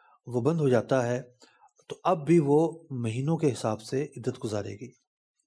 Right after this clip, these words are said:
ان دونوں صورتوں میں تین تین مہینے عدت ہوگی، اور جبکہ اس کے علاوہ جو طلاق کی عدت ہے وہ حمل یا پھر ماہواری کے اعتبار سے اس کا اعتبار کیا جاتا ہے۔ جو موت کی عدت ہے، اگر حمل نہ ہو تو مہینوں کے اعتبار سے گزاری جاتی ہے۔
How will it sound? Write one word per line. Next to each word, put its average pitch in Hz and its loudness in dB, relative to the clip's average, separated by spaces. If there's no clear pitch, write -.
ان 143 -2
دونوں 160 4
صورتوں 156 -2
میں 139 -2
تین 120 -6
تین 151 -4
مہینے 139 -2
عدت 131 -4
ہوگی، 120 -6
اور 120 2
جبکہ 139 2
اس 143 -6
کے 151 2
علاوہ 135 4
جو 156 0
طلاق 139 0
کی 151 -4
عدت 135 0
ہے 139 0
وہ 131 -4
حمل 131 -2
یا 123 0
پھر 139 -2
ماہواری 127 2
کے 135 -2
اعتبار 113 0
سے 143 -4
اس - -12
کا 143 2
اعتبار 113 0
کیا 104 -4
جاتا 101 -6
ہے۔ 104 -12
جو 139 -4
موت 147 2
کی 190 4
عدت 175 2
ہے، 175 6
اگر 160 2
حمل 139 0
نہ 156 0
ہو 160 2
تو 156 -4
مہینوں 123 -4
کے 156 0
اعتبار 123 -2
سے 139 -6
گزاری 113 -2
جاتی 107 -8
ہے۔ 110 -10